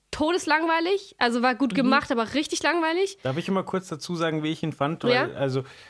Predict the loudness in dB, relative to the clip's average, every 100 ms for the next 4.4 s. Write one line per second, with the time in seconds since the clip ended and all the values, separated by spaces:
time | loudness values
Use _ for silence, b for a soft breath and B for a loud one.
0 | _ 2 2 0 -4 0 2 2 0 0
1 | 2 2 4 2 0 2 2 2 -2 -4
2 | 0 2 4 2 0 2 2 0 -4 -2
3 | 2 2 2 2 0 2 -2 -2 2 0
4 | 0 -2 -4